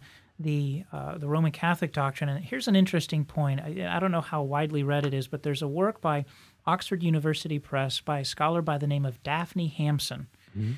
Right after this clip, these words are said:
Speaker 1: And what Daphne Hampson said, says in this book, and it's, it's quite radical, I think, in terms of the conclusions, but I think it's terribly insightful. It's amazingly insightful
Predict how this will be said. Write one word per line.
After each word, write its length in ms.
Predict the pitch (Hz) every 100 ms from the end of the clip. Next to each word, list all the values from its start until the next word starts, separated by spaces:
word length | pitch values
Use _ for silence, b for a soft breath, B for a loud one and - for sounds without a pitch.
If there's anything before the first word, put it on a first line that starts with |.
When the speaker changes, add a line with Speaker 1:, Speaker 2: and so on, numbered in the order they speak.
| B B B
Speaker 1:
And 120 | 156
what 160 | 156 175
Daphne 420 | 170 214 240 254
Hampson 480 | 208 190 185 - 170
said, 420 | 151 - 156 139 123 151
says 320 | - 185 170
in 80 | 151
this 180 | 139 127
book, 320 | - 135 131 - _ _
and 140 | 151 143
it's, 220 | 139 -
it's 160 | - -
quite 280 | - 311 214
radical, 420 | 165 175 165 147
I 80 | 139
think, 260 | 139 147
in 100 | 147 139
terms 320 | - 160 147
of 180 | 139 127 b b b b
the 60 | 160
conclusions, 720 | - 147 - 208 208 185 147
but 200 | - -
I 200 | 147 131 -
think 160 | - 226
it's 160 | - -
terribly 540 | - - 269 254 214 180
insightful. 580 | 147 - 165 151 147
It's 120 | 131 -
amazingly 640 | - 151 214 254 226 190
insightful 580 | 170 143 151 143 - 127